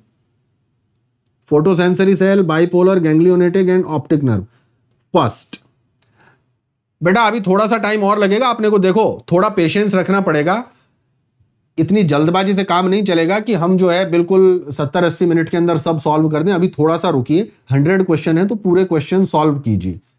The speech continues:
स्टेमिना मेंटेन रखिए थोड़ा सा, है ना। मैं आप सब लोगों के साथ ही तो काम कर रहा हूं ना, आप तो केवल बैठ करके सुन रहे हैं चीजों को, मुझे तो कंटिन्यूअसली बोलना पड़ रहा है। तो जो एफर्ट मैं कर रहा हूं उसका फिफ्टी परसेंट तो रेसिप्रोकेट आपको करना पड़ेगा ना।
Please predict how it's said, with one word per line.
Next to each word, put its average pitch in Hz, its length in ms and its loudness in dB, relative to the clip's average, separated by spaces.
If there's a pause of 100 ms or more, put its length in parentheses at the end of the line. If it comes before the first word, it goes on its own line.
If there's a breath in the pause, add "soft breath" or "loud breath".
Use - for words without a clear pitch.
(100)
स्टेमिना 156 500 -2
मेंटेन 165 460 -2
रखिए 156 280 -2
थोड़ा 151 260 -2
सा, 208 160 -8 (680)
है 165 60 -4
ना। 208 80 -2
मैं 151 260 0
आप 147 240 -4
सब 160 140 -4
लोगों 156 300 0
के 180 80 0
साथ 151 180 -4
ही 190 100 0
तो 202 120 0
काम 170 240 -2
कर 160 100 -2
रहा 151 100 -4
हूं 190 80 0
ना, 190 80 0
आप 160 240 0
तो 185 80 0
केवल 165 240 0
बैठ 147 200 -2
करके 165 300 -4 (480)
सुन 226 320 0
रहे 165 200 -2
हैं 139 160 -4
चीजों 104 280 -4
को, 113 120 -12 (320)
मुझे 139 320 2
तो 202 100 0
कंटिन्यूअसली 208 640 0
बोलना 165 320 2
पड़ 139 180 -2
रहा 120 100 -2
है। 175 120 -12 (920)
तो 156 80 0
जो 143 300 0
एफर्ट 175 400 -2
मैं 196 160 0
कर 147 180 -2
रहा 131 220 -2
हूं 190 220 -2
उसका 190 280 -4
फिफ्टी 165 420 -2
परसेंट 185 400 -2
तो 208 80 -2
रेसिप्रोकेट 175 600 -2
आपको 165 240 -2
करना 196 260 -2
पड़ेगा 135 300 -4
ना। 202 200 -8